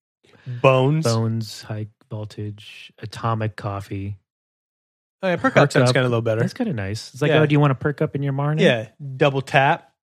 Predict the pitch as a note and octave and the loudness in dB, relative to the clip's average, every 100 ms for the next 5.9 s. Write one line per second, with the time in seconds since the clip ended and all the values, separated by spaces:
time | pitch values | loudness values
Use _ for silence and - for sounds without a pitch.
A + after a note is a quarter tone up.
0 | _ _ B2+ - C3+ A#2+ A2 C3+ B2 B2 | _ _ -20 -4 -4 -4 0 2 6 6
1 | A2+ A2+ A#2 A2 G#2+ A2 G#2+ A2 G#2+ G#2 | 4 2 2 2 2 0 0 0 0 -2
2 | A#2+ A2+ A2 G2+ G2+ _ - A2 G#2 G2+ | 0 2 2 0 -2 _ -6 -2 -2 -2
3 | G2+ G2 - - - G#2 G2 F#2+ F#2 D3 | -4 -6 -10 -16 -12 -10 -10 -12 -8 -4
4 | C3 B2 A#2 F2+ F#2+ F#2 - _ _ _ | -2 -2 -4 -6 -10 -12 -18 _ _ _
5 | C3+ A2 A#2 A#2 G2+ G#2 A#2+ C3 | -4 -2 0 -2 0 0 -2 -4